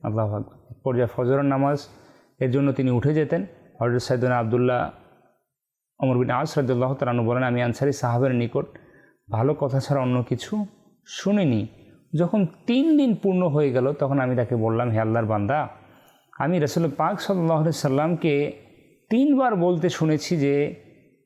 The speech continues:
এখনই তোমাদের নিকট একজন জান্নাতি ব্যক্তি আসবে,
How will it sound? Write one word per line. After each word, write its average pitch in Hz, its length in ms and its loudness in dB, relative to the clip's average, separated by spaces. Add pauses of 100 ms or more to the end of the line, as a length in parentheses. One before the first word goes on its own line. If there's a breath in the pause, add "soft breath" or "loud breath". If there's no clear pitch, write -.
(200)
এখনই 196 320 -2
তোমাদের 165 440 0
নিকট 156 260 0
একজন 139 300 2
জান্নাতি 123 460 2
ব্যক্তি 120 360 0
আসবে, 107 340 -2